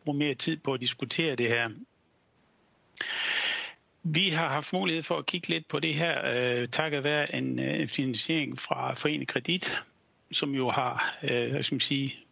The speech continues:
den udfordring, at de har forpligtet sig til at udlåne i hele landet. Og vores rapport viser, at der er en indbygget, øh, logik i den måde, som boligmarkedet fungerer på, især den måde, bolig fungerer, øh,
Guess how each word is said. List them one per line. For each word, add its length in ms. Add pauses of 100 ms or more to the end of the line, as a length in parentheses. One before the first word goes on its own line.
den 120
udfordring, 520
at 100
de 200
har 420
forpligtet 480
sig 200
til 100
at 60
udlåne 460
i 20
hele 220
landet. 380 (1400)
Og 140
vores 320
rapport 360
viser, 300
at 80
der 80
er 80
en 120
indbygget, 600 (180)
øh, 280
logik 500
i 100
den 220
måde, 280
som 160
boligmarkedet 460
fungerer 400
på, 220
især 280
den 160
måde, 240
bolig 360
fungerer, 720
øh, 60